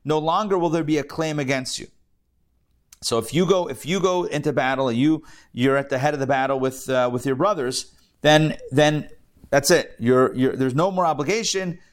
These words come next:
No, nothing, you know, nothing is, uh, is gonna be held against you or over your head.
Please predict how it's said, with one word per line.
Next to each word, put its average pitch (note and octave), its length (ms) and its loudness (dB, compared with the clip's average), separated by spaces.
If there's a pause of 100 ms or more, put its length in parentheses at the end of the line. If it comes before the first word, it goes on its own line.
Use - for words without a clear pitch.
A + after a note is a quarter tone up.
(100)
No, C#3+ 180 -2
nothing, E3 760 -6
you C3+ 140 -2
know, C3+ 60 0
nothing D#3+ 380 -4
is, C3 300 -2
uh, B2+ 220 0
is A#2+ 80 -4
gonna B2 140 -4
be A#2+ 100 2
held A#2 240 -2
against E3 380 -4
you E3 160 0
or B2 240 2
over F#3 240 0
your C3 160 0
head. E3 280 0